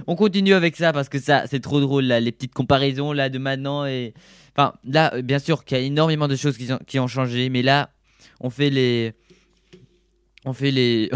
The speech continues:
<laughs> les trucs qui sont un peu restés, qui sont un peu les, les trucs iconiques, quoi, même si c'est,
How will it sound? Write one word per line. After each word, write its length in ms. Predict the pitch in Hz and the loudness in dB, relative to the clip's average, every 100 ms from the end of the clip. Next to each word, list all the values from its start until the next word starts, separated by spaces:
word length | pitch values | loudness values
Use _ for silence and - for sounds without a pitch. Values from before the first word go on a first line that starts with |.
| 127 | 4
<laughs> 100 | 107 | 4
les 160 | 127 127 | 0 -2
trucs 240 | 147 143 | 0 0
qui 80 | 123 | 0
sont 160 | 120 123 | 0 0
un 80 | 120 | 2
peu 100 | 139 | 4
restés, 600 | 135 143 135 139 135 139 - - - _ - | 4 2 0 -2 0 -2 -6 -20 -20 _ -10
qui 120 | 135 | -2
sont 100 | 151 | 0
un 80 | 147 | 2
peu 100 | 151 | 4
les, 300 | 165 151 139 143 | 4 4 2 0
les 80 | |
trucs 260 | 151 175 - | -2 -2 -4
iconiques, 540 | 165 170 170 170 160 | -4 0 2 0 -4
quoi, 240 | - 143 135 | 0 0 0
même 120 | 143 | -2
si 140 | 135 | -4
c'est, 240 | 135 143 | 0 0